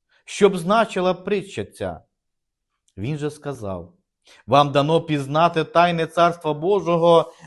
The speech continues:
а іншим у притчах, щоб, дивлячись, не бачили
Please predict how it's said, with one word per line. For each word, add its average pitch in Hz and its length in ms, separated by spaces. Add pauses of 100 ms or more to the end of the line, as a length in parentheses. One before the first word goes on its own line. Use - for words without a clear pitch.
(120)
а 143 340
іншим 180 680
у 165 120
притчах, 107 840 (260)
щоб, 131 400
дивлячись, 175 540
не 165 100
бачили 139 680